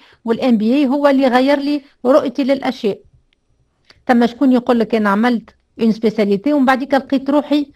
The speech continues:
غيرت complètement, على خاطر العالم اليوم il est en perpétuel changement, وإذا كان je ne m'adapte pas, je ne vais pas être, معناها, au seuil des changements qui sont aujourd'hui,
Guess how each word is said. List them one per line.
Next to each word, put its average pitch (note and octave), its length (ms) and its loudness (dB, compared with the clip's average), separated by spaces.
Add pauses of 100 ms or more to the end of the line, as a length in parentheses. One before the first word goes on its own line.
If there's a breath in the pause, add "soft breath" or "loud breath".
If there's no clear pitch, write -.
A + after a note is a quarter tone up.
(160)
غيرت B3 440 2 (120)
complètement, C#4 460 0
على G#3 220 -2
خاطر B3 280 -2
العالم A3 500 0
اليوم G#3 280 0 (420 loud breath)
il A3 280 2
est A#3+ 80 2
en A3+ 160 0
perpétuel A#3 640 -2
changement, G3 580 -2 (280 soft breath)
وإذا C4+ 220 4
كان C#4 260 2
je G#3+ 100 0
ne A3+ 120 2
m'adapte G3+ 460 0
pas, A#3+ 280 -2 (380)
je A3+ 140 -4
ne E4 160 -2
vais D4+ 140 -2
pas D#4+ 220 -2
être, D#4+ 340 -6
معناها, D4+ 600 -2
au C#4 140 -4
seuil D4 340 -4
des C4+ 240 -2
changements C4+ 680 -2
qui C4 160 -12
sont C#4 260 -6
aujourd'hui, A#3+ 720 -2